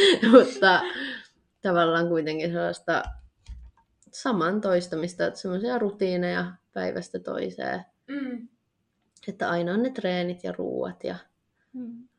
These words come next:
Speaker 2: lepo.
Speaker 1: Onko sulla tullut vielä
Speaker 3: Kyllä.
Speaker 1: kertaakaan sellaista vähän niinku kyllästymistä siihen, että se on sitä samaa, vai onko vielä silleen, että mä tykkään tästä ja se on tätä, mitä mä tykkään tehdä, vai?
Speaker 2: Öö,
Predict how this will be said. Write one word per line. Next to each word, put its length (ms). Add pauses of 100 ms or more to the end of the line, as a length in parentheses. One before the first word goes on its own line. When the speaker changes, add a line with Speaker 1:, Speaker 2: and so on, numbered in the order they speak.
Speaker 2:
lepo. 300 (600)
Speaker 1:
Onko 160
sulla 160
tullut 280
vielä 160
Speaker 3:
Kyllä. 120
Speaker 1:
kertaakaan 460
sellaista 420
vähän 140
niinku 220
kyllästymistä 880
siihen, 380
että 140
se 120
on 100
sitä 140
samaa, 420
vai 200 (140)
onko 220
vielä 240
silleen, 420
että 240 (640)
mä 120
tykkään 400
tästä 320
ja 200 (160)
se 200
on 120
tätä, 280 (120)
mitä 140
mä 120
tykkään 420
tehdä, 300
vai? 160 (760)
Speaker 2:
Öö, 60